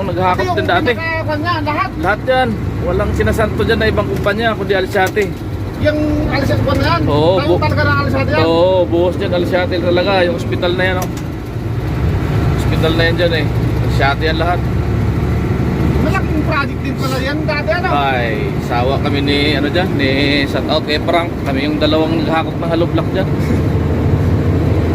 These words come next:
Speaker 2: Hindi,
Speaker 1: Sold,
Speaker 2: inaabot
Speaker 1: sold
Speaker 2: kayo
Speaker 1: kami
Speaker 2: ng
Speaker 1: dyan.
Speaker 2: gabi dyan.
Speaker 1: Ay, la-, oo, oo, lapit lang naman, eh.
Speaker 2: Magkano ang per biyahe nyo dati?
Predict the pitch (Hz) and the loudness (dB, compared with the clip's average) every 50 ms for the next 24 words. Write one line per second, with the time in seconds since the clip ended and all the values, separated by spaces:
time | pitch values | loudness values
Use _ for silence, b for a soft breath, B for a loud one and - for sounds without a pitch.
0 | - - - - 151 - 180 170 165 - - - - - 269 294 320 - 320 - | 2 2 2 2 4 4 2 2 2 0 -2 -2 -2 0 0 0 2 0 0 -2
1 | - - 330 302 311 320 285 269 311 330 392 359 330 302 - 349 349 339 302 294 | -2 -4 -2 -2 0 0 0 -2 -2 0 2 0 0 0 0 -2 -2 -2 -2 -2
2 | - - - - - 175 175 170 165 156 151 147 139 135 127 127 131 131 135 151 | -4 -4 -4 -4 -2 0 2 2 2 2 2 0 0 -2 -2 -2 -2 -2 -2 0
3 | 147 151 147 160 190 196 175 175 202 196 170 151 147 151 156 165 156 175 170 - | 0 0 0 2 2 2 2 2 2 0 0 0 0 0 0 0 0 -2 -4 -2
4 | 190 185 185 190 196 208 202 196 185 175 - - - - - - - - - 269 | -4 -4 -2 -2 -2 -2 -2 -2 -2 -2 -4 -4 -6 -6 -6 -6 -6 -4 -4 -4
5 | - 349 381 370 359 349 330 - 339 311 320 262 302 311 311 294 294 285 294 294 | -2 -4 -4 -4 -6 -8 -8 -4 -4 -4 -2 0 -2 -2 0 0 -2 -4 -4 -4
6 | 294 302 302 302 254 | -4 -4 -4 -4 -4